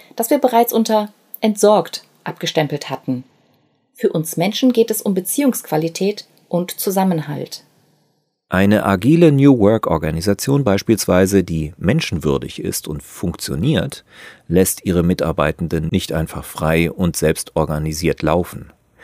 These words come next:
Speaker 2: Sie fördert gezielt den Zusammenhalt, eine Beziehungsqualität, die Corporate Teams erst möglich macht. Wer sind wir und warum machen wir das hier?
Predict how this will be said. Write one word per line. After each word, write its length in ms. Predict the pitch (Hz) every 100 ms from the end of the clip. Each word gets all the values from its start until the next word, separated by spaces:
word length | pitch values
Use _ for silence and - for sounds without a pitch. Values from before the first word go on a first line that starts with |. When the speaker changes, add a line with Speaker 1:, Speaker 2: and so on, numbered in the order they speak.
| - - -
Speaker 2:
Sie 260 | 175 123 147
fördert 480 | - 120 131 127 -
gezielt 680 | 98 - 95 101 - -
den 160 | 87 85
Zusammenhalt, 880 | - 92 87 78 65 73 73 - - -
eine 180 | 80 80
Beziehungsqualität, 1160 | 85 - 147 101 - 73 69 - - - - _ - - -
die 180 | 76 69 -
Corporate 420 | - 107 - 82
Teams 400 | - 80 85 -
erst 300 | - 101 -
möglich 380 | 87 78 65 -
macht. 400 | - - - - _ _ _ _ _ _ -
Wer 180 | 98 131
sind 280 | 175 147
wir 240 | 73 65 - _
und 160 | - -
warum 320 | 76 95 113
machen 280 | 113 - 123
wir 120 | 78
das 180 | - -
hier? 260 | - -